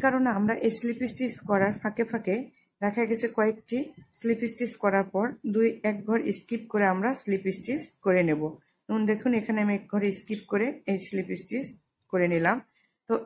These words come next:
এভাবে দুই একটি ঘর স্কিপ করে করে যদি আমরা স্লিপ স্টিচ করে নেই, তাহলে আমাদের নেকটি সঠিক মেজারমেন্টে তৈরি হবে। তো আমরা খুব ঘন ঘন স্কিপ করব না, তাহলে আবার সেই জায়গাটি কোকড়া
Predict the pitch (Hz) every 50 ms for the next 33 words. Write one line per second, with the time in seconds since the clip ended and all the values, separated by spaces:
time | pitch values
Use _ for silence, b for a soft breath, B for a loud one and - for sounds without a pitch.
0 | 226 226 226 269 269 254 269 277 294 311 202 220 233 233 226 226 - - - 247
1 | 220 196 202 214 226 - 214 208 - - 247 247 - - - 214 208 208 208 208
2 | 214 214 208 202 208 190 202 190 190 190 202 233 330 - - _ _ _ _ _
3 | _ _ _ - - - 226 226 220 214 214 208 - 226 214 - - - 202 196
4 | 196 185 185 190 233 294 294 - - - - 226 214 202 220 220 240 247 220 196
5 | 196 202 190 190 208 202 196 190 190 190 - - 269 269 - - 208 196 - 208
6 | 196 190 185 185 180 180 190 185 190 190 196 208 226 - - _ _ _ _ -
7 | 233 285 453 - b b b b b b b - - 202 196 180 175 180 156 165
8 | 151 147 151 151 151 - - - - - - - - - _ _ _ _ _ _
9 | _ _ _ _ - 233 226 233 247 240 - 269 240 214 202 226 226 233 240 226
10 | 254 254 240 240 285 - - _ _ _ _ _ _ _ - 214 202 - - 240
11 | 214 - - 220 220 202 185 190 196 202 247 - - 220 208 226 214 214 208 214
12 | 208 - - 214 190 208 208 196 208 214 214 226 226 208 196 196 208 208 208